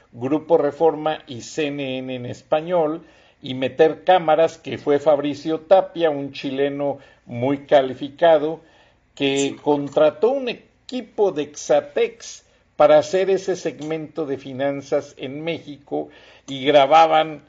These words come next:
Speaker 1: precisamente a todos los editorialistas. Ahí contrataron a Mauricio Loria, contrataron a Luis Esparza y a varias gentes del Grupo de México.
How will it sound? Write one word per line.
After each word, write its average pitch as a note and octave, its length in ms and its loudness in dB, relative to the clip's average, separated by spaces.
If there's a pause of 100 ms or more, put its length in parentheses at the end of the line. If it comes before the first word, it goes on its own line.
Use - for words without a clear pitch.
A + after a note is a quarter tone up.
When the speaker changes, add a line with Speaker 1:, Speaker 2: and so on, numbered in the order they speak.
(220)
Speaker 1:
precisamente D#3 800 -2
a C#3 120 0
todos D#3 260 2
los D3 200 -6
editorialistas. C#3 1300 -4 (340)
Ahí B2 280 0
contrataron C#3+ 800 2
a A#2 60 2
Mauricio A2+ 600 -4
Loria, D3 840 4 (360)
contrataron C3+ 960 2
a A#2+ 240 0
Luis C3+ 380 -4
Esparza D#3+ 1040 0 (440)
y D3 440 -4
a D3 80 8
varias G3+ 520 6
gentes F3+ 800 -6
del B2+ 200 -2
Grupo E3 360 -2
de F3 100 0
México. F3 640 -6